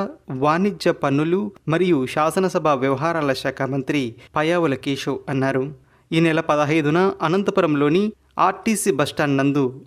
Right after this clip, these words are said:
అనంతపురం శాసనసభ్యులు దగ్గుపాటి వెంకటేశ్వర ప్రసాద్తో కలిసి ఆయన శ్రీశక్తి పథకంలో భాగంగా మహిళలకు ఉచిత బస్సు ప్రయాణ సర్వీసులను ప్రారంభించారు. కార్యక్రమంలో భాగంగా మహిళలతో కలిసి ఆర్టీసీ బస్సులో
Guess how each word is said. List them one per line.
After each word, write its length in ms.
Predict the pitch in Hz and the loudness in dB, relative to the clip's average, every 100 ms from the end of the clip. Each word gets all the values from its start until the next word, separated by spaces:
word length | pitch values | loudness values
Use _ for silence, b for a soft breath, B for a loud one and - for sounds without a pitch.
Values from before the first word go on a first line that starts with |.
| - | -6
అనంతపురం 480 | 151 180 185 185 170 | 0 0 0 0 0
శాసనసభ్యులు 720 | - 151 185 185 175 151 156 | 0 -2 0 0 -2 -2 -2
దగ్గుపాటి 520 | 160 123 139 160 151 | -2 -2 -2 -2 0
వెంకటేశ్వర 560 | 135 135 147 165 - 156 | 0 -2 -2 -6 -6 -4
ప్రసాద్తో 460 | 135 135 143 139 135 | -4 -2 -4 -2 -6
కలిసి 540 | 135 131 131 156 120 b b | -4 -6 -2 -2 -2 b b
ఆయన 320 | 147 147 135 135 | -2 -2 -2 -6
శ్రీశక్తి 540 | - 170 190 208 - 190 | -4 0 0 -2 -4 -2
పథకంలో 480 | 147 143 139 139 139 | -2 -2 -2 -2 -2
భాగంగా 580 | 135 127 139 139 208 220 b - | -2 -2 -2 0 -2 -4 b -2
మహిళలకు 680 | 160 165 196 165 156 202 - | 0 2 4 2 2 -2 -2
ఉచిత 280 | 190 196 185 | -4 -2 -2
బస్సు 300 | 131 139 - | -2 -2 -4
ప్రయాణ 460 | - 139 135 135 | -4 -2 0 0
సర్వీసులను 720 | 131 - 143 151 147 131 131 170 | -2 -2 -2 -2 -2 -2 -2 -2
ప్రారంభించారు. 840 | 143 131 131 131 127 143 135 131 - _ - | -2 0 0 -2 -2 -2 -2 -4 -10 _ -6
కార్యక్రమంలో 640 | 170 202 202 208 196 185 | -2 0 2 4 4 4
భాగంగా 640 | 143 139 143 143 180 208 202 _ - | 2 0 0 2 2 0 -4 _ -4
మహిళలతో 580 | 147 180 196 180 170 151 | 0 2 4 2 2 -2
కలిసి 480 | - 147 143 190 - - | -2 -4 -2 -6 -10 -6
ఆర్టీసీ 420 | 143 143 175 - | -6 -2 -4 -2
బస్సులో 560 | 139 131 127 165 196 233 | 0 0 0 0 -2 -2